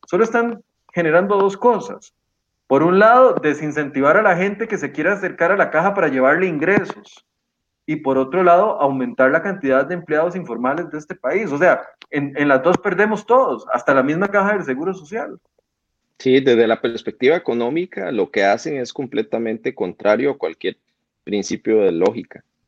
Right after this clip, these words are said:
Speaker 2: porque usted está matando quien le provee recursos. Entonces, usted quiere asfixiar tanto a alguien para sacarle su y quitárselo,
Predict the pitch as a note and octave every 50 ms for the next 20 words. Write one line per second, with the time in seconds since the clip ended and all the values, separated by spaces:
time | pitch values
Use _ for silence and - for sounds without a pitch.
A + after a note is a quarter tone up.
0 | _ _ _ _ _ _ _ _ _ _ _ _ - - - - G2+ - - -
1 | G#2 G2 G#2 - - - G#2+ G#2 G#2+ A2 B2 - - _ _ _ _ _ _ _
2 | - G#2 G2 - - - A2 A#2 A#2 A2 F#2 A2 G#2 C3+ C#3 _ _ _ _ _
3 | _ _ - G2+ F#2 F2+ E2+ - - - D#2+ D#2 D#2+ E2+ F#2 F#2 E2+ - - -
4 | A#2+ C#3 G2+ E2 - D2+ - - _ _ _ _ _ - E2+ E2+ - - E2 -
5 | - - - - - - - - G2+ - - C3 C3+ C3 A2 G2 F2+ - - -
6 | - F#2 E2+ - - G#2 G#2+ G#2 G#2 - - A#2 A2+ A#2+ - B2+ B2 B2 B2 A2
7 | G2 G2 - - E2 D#2 E2 - - - - G2 G2+ G#2 A2+ A#2 - C3 C3+ -
8 | - - - - - - - - - - _ _ _ _ _ _ _ _ _ -
9 | F2+ F2 - D#2+ - - G#2+ G#2 G#2 G#2 - B2 C3 D3 D#3 -